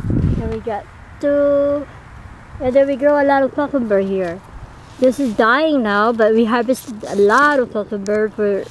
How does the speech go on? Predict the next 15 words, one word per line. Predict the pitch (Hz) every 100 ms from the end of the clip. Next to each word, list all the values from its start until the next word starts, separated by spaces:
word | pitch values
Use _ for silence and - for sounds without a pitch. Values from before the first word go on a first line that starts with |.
| 262
the | 202
last | 196 202 -
summer. | 220 202 233 320 - - - - - - - - - - - - -
This | - 190
thing | 233 226
is | 220 214
probably, | - 220 220 214 202 202 196 220 - - - - - - - -
this | -
one | 262
is | 247 202
dying. | 175 196 196 226 269 302 320 302 - - - - - - - - - - - - -
This | 254 233 226
plant | - 247 233 233 -
here | - 294 254 233 233
was, | 220 196 - -